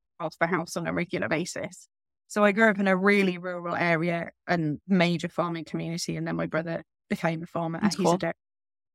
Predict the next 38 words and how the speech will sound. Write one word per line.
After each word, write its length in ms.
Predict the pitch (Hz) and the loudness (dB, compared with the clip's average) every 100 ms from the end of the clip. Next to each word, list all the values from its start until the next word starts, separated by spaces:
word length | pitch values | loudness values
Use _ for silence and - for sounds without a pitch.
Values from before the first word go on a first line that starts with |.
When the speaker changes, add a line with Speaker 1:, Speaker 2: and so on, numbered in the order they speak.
| _ _ _ | _ _ _
Speaker 1:
So 460 | - 180 165 151 160 - _ _ _ _ _ - | -2 4 4 4 -2 -6 _ _ _ _ _ 4
I'm 180 | 226 | 8
not 240 | 226 240 - | 8 8 6
as 100 | 185 | 4
in 100 | 175 | 0
touch 280 | - - - | 0 -2 -2
with 120 | 165 | 2
it 120 | 151 73 | 2 2
as 280 | 160 156 - _ _ _ _ _ | -2 -6 -18 _ _ _ _ _
I 120 | - | -4
could 260 | 175 185 170 | -4 -4 -4
be. 300 | - 156 175 _ | -2 -2 -4 _
I'm 140 | 170 | -2
not 160 | 160 151 | 0 0
involved 480 | 165 156 156 170 - | 0 2 0 0 -4
in 100 | 160 | 0
working 360 | 170 190 165 | 0 0 0
in 100 | 147 | 0
it. 180 | 165 - | 0 0
But 240 | - 185 165 | 4 6 6
he 240 | - 254 | 4 8
and 120 | 262 | 10
I 400 | 240 233 220 180 | 10 8 6 2
share 340 | - - 214 202 | -2 4 6 6
loads 300 | 185 185 180 | 4 2 0
of 80 | 165 | -4
ideas 580 | 170 180 175 170 165 | -4 -6 -6 -8 -8
'cause 180 | - 180 | -8 -8
he's 380 | - 190 180 170 - | -2 0 0 -4 0
very 240 | 185 180 | 0 -2
much 380 | 175 175 - - | -6 -8 -6 -2
in 220 | 190 170 | 0 0
the, 340 | 156 147 147 - - | 0 -2 -2 -2 -2
um, 300 | 160 170 165 _ _ _ | -2 -6 -10 _ _ _
regenerative, 680 | 175 175 170 170 175 156 170 | -4 2 4 2 -2 -4 -4
sustainable 560 | - 175 - 170 170 175 | -10 -4 2 2 2 -4
farming 640 | - 156 170 175 175 175 | 0 2 2 2 0 -2
and 540 | - 165 170 170 170 | -2 -2 -2 -4 -6